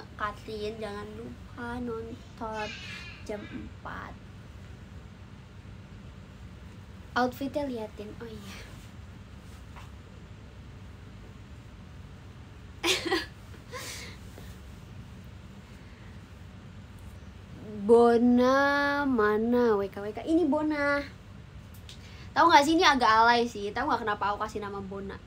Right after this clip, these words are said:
Bona itu artinya boneka Atzana. <laughs> Alay banget. Tapi nggak apa-apa, tapi lucu.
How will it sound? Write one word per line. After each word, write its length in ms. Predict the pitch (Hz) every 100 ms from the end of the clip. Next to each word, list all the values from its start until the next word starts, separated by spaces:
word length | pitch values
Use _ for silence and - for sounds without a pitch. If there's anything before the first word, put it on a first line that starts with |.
| - - - - - -
Bona 160 | 214 220
itu 320 | 214 214 277
artinya 1040 | - 220 - - 208 208 214 226 233 233 233 - - - 190 180 175 180
boneka 720 | 180 202 196 202 196 - 202
Atzana. 560 | 208 202 - 185 180 180 - -
<laughs> 1300 | - 349 - - - - - - - - - - - -
Alay 240 | 285 302
banget. 640 | 285 285 349 381 381 440 440 - - - - - - - - - - - - -
Tapi 160 | 208
nggak 80 | 196
apa-apa, 320 | 180 - 202 -
tapi 160 | 214 226
lucu. 240 | 202 -